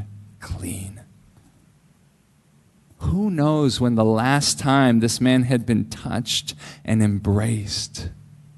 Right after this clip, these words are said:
It is such a holy and humanizing moment. And the miraculous happens. Instead of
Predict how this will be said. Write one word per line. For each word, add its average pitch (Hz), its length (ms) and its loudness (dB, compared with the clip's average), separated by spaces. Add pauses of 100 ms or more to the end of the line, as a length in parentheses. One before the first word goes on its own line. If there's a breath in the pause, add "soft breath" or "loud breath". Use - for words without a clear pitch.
(300)
It 131 60 4
is 127 100 4
such 175 240 4
a 147 80 6
holy 165 840 4 (200 loud breath)
and 117 160 2
humanizing 127 1200 2 (280 loud breath)
moment. 120 800 0 (1300)
And 147 120 0
the 151 80 4
miraculous 151 840 2
happens. 156 500 0
Instead 180 560 2
of 175 340 6